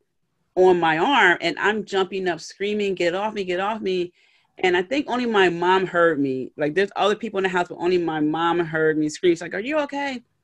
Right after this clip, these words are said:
And it was very interesting because when I was reading the book, I do have that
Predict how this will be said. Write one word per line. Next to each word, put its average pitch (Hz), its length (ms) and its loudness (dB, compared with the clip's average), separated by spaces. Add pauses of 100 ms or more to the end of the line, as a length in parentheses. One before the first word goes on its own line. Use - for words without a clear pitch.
(420)
And 196 100 0
it 202 60 4
was 202 80 0
very 269 220 2
interesting 226 520 -6
because 196 640 -2
when 185 140 2
I 185 60 2
was 185 120 -4
reading 202 140 -2
the 190 80 0
book, 240 420 0 (380)
I 220 100 4
do 247 220 -2
have 240 240 2
that 202 240 2